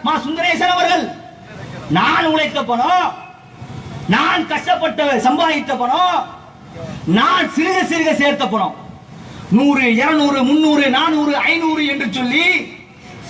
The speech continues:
சேர்த்து வைத்த பணம், சீட்டு போட்டு பாதுகாத்து வைத்த பணம், என்னுடைய மகளினுடைய திருமணத்திற்காக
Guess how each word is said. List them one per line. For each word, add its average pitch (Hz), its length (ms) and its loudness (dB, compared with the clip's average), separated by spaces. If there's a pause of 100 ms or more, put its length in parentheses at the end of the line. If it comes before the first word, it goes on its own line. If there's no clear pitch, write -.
(160)
சேர்த்து 311 440 0
வைத்த 269 260 -2
பணம், 202 340 -2 (760)
சீட்டு 359 420 0
போட்டு 330 440 -2
பாதுகாத்து 339 580 0
வைத்த 320 280 2
பணம், 311 360 0 (760)
என்னுடைய 339 420 2
மகளினுடைய 339 640 0
திருமணத்திற்காக 330 880 0